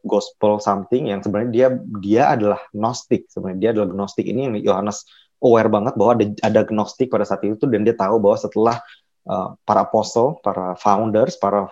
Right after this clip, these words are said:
foundation builders, apostle pada meninggal, ini akan heretik ini, gnostik ini akan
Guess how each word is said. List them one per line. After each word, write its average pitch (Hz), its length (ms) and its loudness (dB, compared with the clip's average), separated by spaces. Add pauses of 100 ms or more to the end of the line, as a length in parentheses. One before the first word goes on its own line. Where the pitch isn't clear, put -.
(140)
foundation 107 800 2
builders, 113 480 4
apostle 123 680 0
pada 104 380 2 (320)
meninggal, 123 560 2 (380)
ini 117 200 -2
akan 117 380 -4 (560)
heretik 120 560 0
ini, 127 240 0
gnostik 113 540 -2
ini 127 300 -4
akan 110 320 -6